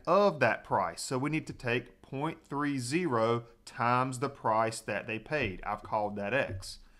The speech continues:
Let's add these two things together with that plus right there. And this will be equal to our sticker price of forty-three thousand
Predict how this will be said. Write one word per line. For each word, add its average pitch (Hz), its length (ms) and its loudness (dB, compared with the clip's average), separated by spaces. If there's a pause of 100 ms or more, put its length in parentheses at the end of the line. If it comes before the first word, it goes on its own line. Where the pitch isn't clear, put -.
(240)
Let's 120 260 -2
add 131 280 4
these 131 160 0
two 127 200 -2
things 120 360 -2
together 160 480 -4
with 98 160 -10
that 98 220 -6
plus 113 320 -4
right 98 240 -4
there. 180 300 -2 (420)
And 135 140 -4
this 165 160 0
will 156 60 -2
be 143 200 2
equal 139 220 -2
to 123 180 0
our 117 140 8
sticker 127 320 -4
price 113 380 2
of 98 260 -6
forty-three 139 540 -4
thousand 101 580 -2